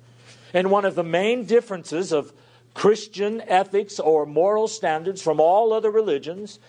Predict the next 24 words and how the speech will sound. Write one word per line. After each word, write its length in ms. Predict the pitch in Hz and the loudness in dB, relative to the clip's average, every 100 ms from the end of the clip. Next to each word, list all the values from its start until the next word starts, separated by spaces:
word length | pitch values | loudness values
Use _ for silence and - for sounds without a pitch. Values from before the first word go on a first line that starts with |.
| - - | -20 -2
is 200 | 170 180 | 0 2
that 160 | 175 165 | 2 2
our 320 | 175 262 226 | 2 2 0
ethics 480 | 143 139 190 202 - - | -2 -2 -2 -4 -4 -2
are 160 | 160 | -2
not 500 | 156 185 170 135 - _ _ - | 0 0 0 -2 -8 _ _ -2
pragmatic. 720 | 139 139 139 160 113 - _ _ _ - - _ _ - | -2 0 -4 -6 -6 -10 _ _ _ -20 -20 _ _ -10
<coughs> 140 | - - 1017 1077 - - - 494 - - _ _ _ _ _ _ _ _ - - - | -2 0 2 0 -4 -2 -2 -2 -4 -10 _ _ _ _ _ _ _ _ -20 -10 -2
Our 280 | 139 185 - | 2 2 0
ethics 520 | 165 160 185 185 - - | -2 -2 -4 -4 -10 -4
are 140 | 147 | -2
based 580 | 127 147 151 139 - - - _ _ | 0 0 -2 -4 -10 -16 -20 _ _
on 540 | 165 160 143 131 131 120 _ _ _ _ 113 | 0 2 0 -4 -8 -20 _ _ _ _ -2
doctrine. 560 | 135 143 - - 110 90 _ _ _ _ _ - - | 2 2 -2 -16 -18 -20 _ _ _ _ _ -20 -4
Our 240 | - 175 180 | 2 4 4
ethics 400 | 190 220 208 190 | 2 0 -2 -2
are 80 | 170 | 0
not 220 | 165 160 | 0 -2
simply 480 | - 185 196 202 160 | -2 -2 0 0 0
a 80 | |
manual, 840 | 147 147 160 185 202 185 190 208 - - _ _ _ - | 0 0 0 0 -2 -2 -2 -4 -8 -20 _ _ _ -4
a 60 | 143 | -4
code 560 | - 220 190 208 214 | 2 2 4 4 2
of 180 | 160 120 | -2 -10